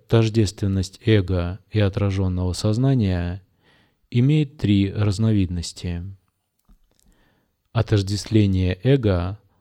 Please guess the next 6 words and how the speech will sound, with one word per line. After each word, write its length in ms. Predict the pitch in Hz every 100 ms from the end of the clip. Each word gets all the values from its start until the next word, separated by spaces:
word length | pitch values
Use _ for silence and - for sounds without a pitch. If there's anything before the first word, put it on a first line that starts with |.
| _ _
с 120 | -
отраженным 600 | 120 131 131 117 101 101
сознанием — 840 | 98 117 113 113 90 87 87 87 95 _ _ -
естественное 1200 | 98 98 - 135 135 - 107 92 90 87 98 - _ _ _ _
или 200 | 110 107
врожденное. 880 | 104 113 110 101 90 87 87 90 95